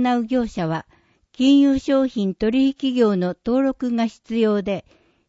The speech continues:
金融庁のホームページで確認できます。無登録業者との契約はしないでください。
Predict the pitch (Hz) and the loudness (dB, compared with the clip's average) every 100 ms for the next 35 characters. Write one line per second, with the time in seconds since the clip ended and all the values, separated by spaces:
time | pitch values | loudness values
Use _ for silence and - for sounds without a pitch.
0 | _ - 269 277 277 254 - 196 180 180 | _ 0 4 6 4 0 0 0 0 -2
1 | - - 240 269 269 269 269 262 202 175 | -6 -8 -2 2 2 0 2 0 0 -4
2 | 175 - 190 240 240 220 208 202 190 175 | -4 -4 -4 -2 0 0 -2 -4 -4 -4
3 | 170 _ _ _ _ _ _ _ _ _ | -6 _ _ _ _ _ _ _ _ _
4 | _ _ 220 233 277 269 269 269 269 269 | _ _ -4 -2 2 2 2 0 0 2
5 | 269 269 214 196 180 175 - 214 240 233 | 2 2 -4 -2 -2 -4 -2 0 -2 -4
6 | 226 208 208 214 254 233 202 - 175 170 | -4 -4 -4 -2 -2 -2 -6 -6 -8 -6
7 | - 160 | -8 -10